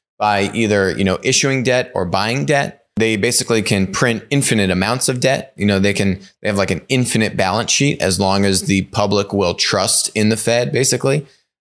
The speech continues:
which we've seen now, uh, tested to the tune of many, many trillions of dollars. And then they can raise, uh, interest rates. So, uh, basically, they can raise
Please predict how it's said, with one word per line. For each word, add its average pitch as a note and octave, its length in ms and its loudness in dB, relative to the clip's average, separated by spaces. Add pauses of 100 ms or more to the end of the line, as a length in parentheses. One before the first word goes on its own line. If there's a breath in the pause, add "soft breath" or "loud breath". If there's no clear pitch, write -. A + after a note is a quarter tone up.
(220)
which G#2+ 200 0
we've G#2 140 2
seen A2 320 2
now, G2 400 0 (200)
uh, D#2 120 -2
tested G#2+ 500 0
to - 80 2
the G2 120 2
tune G2+ 260 2
of F#2 120 0
many, G2 220 2
many F#2 220 2
trillions F#2 400 0
of F#2 80 -2
dollars. C3 580 -2 (160 loud breath)
And C3+ 460 0 (160)
then D3+ 240 2
they D#3 100 2
can C#3+ 200 -2
raise, D#3+ 760 -2
uh, G2+ 460 0 (100)
interest G#2+ 380 2
rates. G#2 260 -2
So, G#2+ 440 0 (480 loud breath)
uh, G2+ 240 2
basically, C3 460 0
they A2 220 2
can G#2+ 260 0
raise C#3 680 0